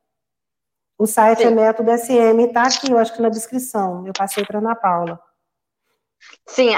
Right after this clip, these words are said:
Speaker 1: Mas eu
Speaker 2: Ana
Speaker 1: posso
Speaker 2: falou que ela bo-, colocou lá no canal da Maximus, tá bem na descrição do vídeo. E tá também
Speaker 1: Ah, legal.
Speaker 2: o,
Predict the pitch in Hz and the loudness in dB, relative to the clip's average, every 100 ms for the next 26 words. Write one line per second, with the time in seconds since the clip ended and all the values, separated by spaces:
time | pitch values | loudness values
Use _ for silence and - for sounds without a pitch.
0 | 202 220 220 208 214 196 226 220 196 180 | 4 4 4 4 4 2 -2 0 -2 0
1 | 180 - _ 185 180 175 180 175 175 208 | -2 -4 _ -4 -4 -2 0 2 2 0
2 | 240 240 233 _ 220 202 185 196 196 175 | -6 -18 -20 _ -2 2 0 2 0 0
3 | 151 175 - 214 208 175 160 180 226 220 | -2 -2 -10 -20 -6 -4 0 -2 -2 -6
4 | 214 - 214 - 208 208 - - _ _ | -8 -10 -16 -16 -16 -18 -20 -20 _ _
5 | _ _ 208 208 220 233 220 208 202 208 | _ _ -4 0 0 0 2 2 2 0
6 | 143 208 208 202 202 190 185 175 175 | -2 -4 -10 -12 -14 -14 -16 -18 -20